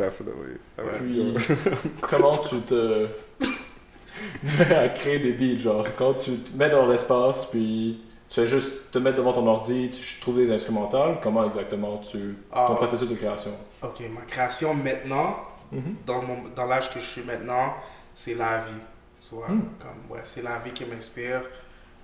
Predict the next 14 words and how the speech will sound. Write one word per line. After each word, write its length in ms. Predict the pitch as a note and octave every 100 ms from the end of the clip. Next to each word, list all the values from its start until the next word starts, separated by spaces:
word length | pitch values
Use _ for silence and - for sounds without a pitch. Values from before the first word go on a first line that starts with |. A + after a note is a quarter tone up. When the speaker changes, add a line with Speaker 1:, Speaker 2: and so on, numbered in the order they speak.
| -
Speaker 2:
Euh, 220 | - A#2 A2+ A#2
par 160 | A2+
exemple, 480 | A2+ A2+ A#2 A2 A#2
euh, 260 | A2 A2+ A#2
je 480 | - - - - - - -
peux 80 | A#2
être 100 | A#2
avec 200 | A#2+ A#2 - A#2+
ma, 300 | B2+ A#2+ A#2+ -
ma, 140 | - - - -
ma 60 | G2 A2+
girlfriend 420 | A2+ A2+ A#2+ A#2 -
pis 60 |
tout, 100 | -